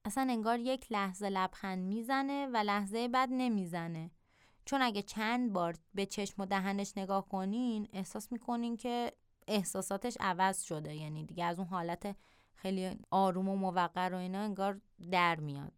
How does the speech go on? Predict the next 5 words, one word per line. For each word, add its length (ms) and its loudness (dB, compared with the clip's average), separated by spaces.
خیلی 480 -4
عجیبه، 460 -6
واقعاً 340 -4
نقاشی 480 -8
عجیبیه. 560 -10